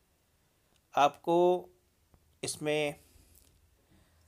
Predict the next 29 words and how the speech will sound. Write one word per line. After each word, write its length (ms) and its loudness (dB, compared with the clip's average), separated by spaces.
डेढ़ 220 2
सौ 140 -2
रुपये 240 2
का 320 8
फेवर, 1600 -2
डिमांड 420 2
ड्राफ्ट 240 4
बनेगा 340 2
favor 320 2
of 100 4
compute-, 480 -8
कंप्यूटरर 1300 0
पीएयू, 560 2
अ, 260 2
payable 520 6
at 120 -4
लुधियाना, 840 0
office 240 -6
of 120 2
सतारह 320 2
चार 180 0
दो 100 -2
हज़ार 160 0
तेईस 260 -6
तक 100 -6
आपको 260 -8
अप्लाई 240 -4
करना 240 -6
है। 160 -12